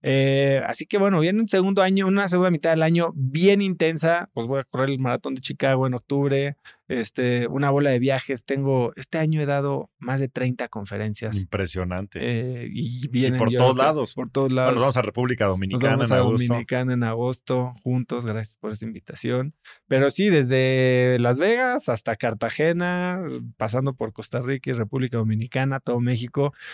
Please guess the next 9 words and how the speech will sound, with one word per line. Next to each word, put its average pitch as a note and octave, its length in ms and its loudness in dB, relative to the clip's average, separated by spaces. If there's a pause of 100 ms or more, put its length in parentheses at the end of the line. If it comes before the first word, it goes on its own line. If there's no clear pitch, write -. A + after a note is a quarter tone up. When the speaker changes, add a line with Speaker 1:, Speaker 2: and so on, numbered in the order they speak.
(120)
Speaker 1:
Entonces, G3 560 2 (140)
feliz, E3+ 480 2
feliz C#3 360 4
con D3 220 0
lo B2 80 -2
que A#2 160 -8
trae B2+ 340 0
este B2+ 220 -2
año. D3 400 0